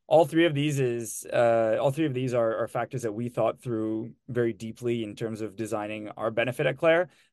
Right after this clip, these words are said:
And, uh, obviously there are other providers that, that, you know, look at these very closely, but I don't think that,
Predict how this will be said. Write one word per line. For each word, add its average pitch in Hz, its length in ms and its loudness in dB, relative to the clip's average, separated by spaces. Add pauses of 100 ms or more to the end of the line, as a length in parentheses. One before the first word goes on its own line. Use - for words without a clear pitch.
And, 120 180 0
uh, 107 160 4
obviously 117 320 -2
there 107 240 0
are 98 100 -2
other 110 300 0
providers 104 440 -2
that, 104 260 0 (100)
that, 98 260 -2
you 113 140 -8
know, 101 300 -4
look 117 160 -2
at 107 80 -4
these 113 160 -8
very 104 140 -4
closely, 117 380 -4
but 120 240 -2
I 117 120 0
don't 120 200 -2
think 131 180 -4
that, 110 260 0